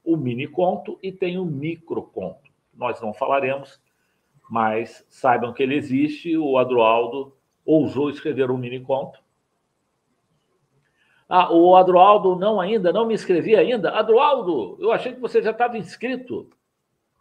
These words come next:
Então, o que que tá faltando, rapaz, pra você se inscrever? Hoje eu vou passar o link aqui, se inscreva e faça essa oficina que começa amanhã. E eu vou falar dela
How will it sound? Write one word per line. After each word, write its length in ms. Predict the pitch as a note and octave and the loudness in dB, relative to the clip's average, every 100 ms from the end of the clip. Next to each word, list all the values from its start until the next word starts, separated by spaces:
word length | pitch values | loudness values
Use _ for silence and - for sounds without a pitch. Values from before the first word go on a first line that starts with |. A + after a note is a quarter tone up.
| _ | _
Então, 320 | G3 F#3+ A#3 | -14 -2 0
o 60 | A#3 | 2
que 140 | B3 | -2
que 80 | A#3+ | -2
tá 100 | B4 | -4
faltando, 460 | - A3+ - B3+ A#3 | -2 -6 -2 -2 -2
rapaz, 400 | F#3+ - D3 B2+ | -6 -6 -8 -8
pra 100 | F3 | -10
você 260 | D#3+ G3+ | -8 -8
se 120 | F#3 | -8
inscrever? 600 | G3+ - D3 B2+ G3+ - _ _ _ _ | -14 -10 -6 -2 -2 -4 _ _ _ _
Hoje 220 | - F#3 | -4 -2
eu 60 | F#3+ | -2
vou 140 | F#3+ | -4
passar 300 | - F3 - | -4 -4 -2
o 80 | F#3 | -4
link 260 | E3 F3+ F3+ | -4 -8 -10
aqui, 240 | C3+ F3 | -8 -10
se 160 | D#3+ G#3 | -10 -14
inscreva 640 | - - F#3+ A3+ D#3 A2+ - | -16 -4 2 2 2 -8 -8
e 80 | |
faça 380 | - - G#3 - | -14 -6 -6 -6
essa 140 | G#3+ G3 | -8 -8
oficina 420 | - - F#3 F#3 | -10 -8 -8 -6
que 120 | F#3 | -10
começa 400 | E3 D3+ D3+ D#3 | -10 -10 -12 -12
amanhã. 340 | B2+ B2+ G3 F#3 _ _ _ _ _ - | -12 -10 -10 -10 _ _ _ _ _ -8
E 60 | |
eu 100 | D3+ | -6
vou 120 | D3+ | -4
falar 280 | F3 D3+ D3+ | -4 0 0
dela 500 | B2+ C#3+ D#3 D#3 D#3 | 0 -2 0 -2 -6